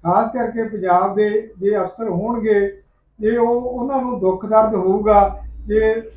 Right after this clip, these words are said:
ਆਪਣੇ ਪੰਜਾਬ ਦੇ ਬਾਰੇ ਜ਼ਰੂਰ ਸੋਚਣਗੇ। ਨਹੀਂ ਤਾਂ ਹੁਣ ਤੁਸੀਂ ਦੇਖੋਗੇ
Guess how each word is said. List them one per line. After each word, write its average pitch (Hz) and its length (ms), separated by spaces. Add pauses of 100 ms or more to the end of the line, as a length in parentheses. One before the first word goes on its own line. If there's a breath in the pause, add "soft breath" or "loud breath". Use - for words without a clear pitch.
(320)
ਆਪਣੇ 214 300
ਪੰਜਾਬ 202 520
ਦੇ 233 80
ਬਾਰੇ 214 260
ਜ਼ਰੂਰ 214 320
ਸੋਚਣਗੇ। 208 640
ਨਹੀਂ 226 200
ਤਾਂ 240 180
ਹੁਣ 220 160
ਤੁਸੀਂ 220 300
ਦੇਖੋਗੇ 214 500